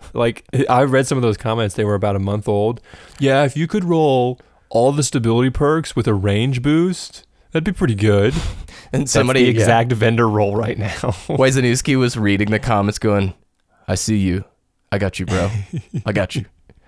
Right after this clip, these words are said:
Speaker 2: All right, so then after the Iron Banner stuff in the twab, Challenge of Elders top three scores were showcased,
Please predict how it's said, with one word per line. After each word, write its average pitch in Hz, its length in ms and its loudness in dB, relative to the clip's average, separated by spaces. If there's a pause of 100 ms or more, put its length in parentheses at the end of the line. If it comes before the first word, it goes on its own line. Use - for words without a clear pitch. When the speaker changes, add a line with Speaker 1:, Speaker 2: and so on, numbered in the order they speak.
(160)
Speaker 2:
All 127 80 2
right, 110 140 2
so 135 140 -2
then 147 300 2
after 143 420 -2
the 131 120 0
Iron 127 200 2
Banner 117 240 0
stuff 110 380 0
in 110 120 0
the 101 80 2
twab, 117 640 2 (440)
Challenge 165 340 0
of 135 140 -4
Elders 143 520 2
top 139 260 -4
three 135 180 -4
scores 131 480 -2
were 110 240 -2
showcased, - 1040 -4